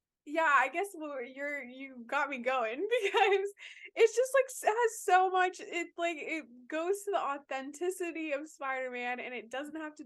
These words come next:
do with anything else, and you're just, w-, like, you know, you're just focused on it, and I think it's great, and animation-wise, it's beautiful, and that's what I, like, yeah, delay-wise,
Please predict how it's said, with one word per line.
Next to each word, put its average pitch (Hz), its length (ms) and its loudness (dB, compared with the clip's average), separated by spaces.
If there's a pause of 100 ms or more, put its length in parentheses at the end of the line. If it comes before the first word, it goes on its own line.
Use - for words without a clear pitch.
do 277 160 -10
with 277 160 -6
anything 254 420 -10
else, 226 480 -8 (380)
and 226 80 -12
you're 226 220 -10
just, 349 320 -2
w-, 247 300 -10
like, 262 200 0
you 277 120 -4
know, 254 160 0
you're 247 160 -6
just 294 400 -2
focused 294 380 -6
on 240 180 -10
it, 220 320 -8 (720)
and 311 80 0
I 311 140 2
think 330 180 -2
it's 349 220 -10
great, 240 300 0
and 262 180 -6
animation-wise, 330 1120 2
it's 233 180 -14 (160)
beautiful, 247 1000 -6 (500)
and 269 160 0
that's 277 260 4
what 320 100 -2
I, 247 160 0
like, 247 180 -6
yeah, 233 360 2
delay-wise, 247 800 0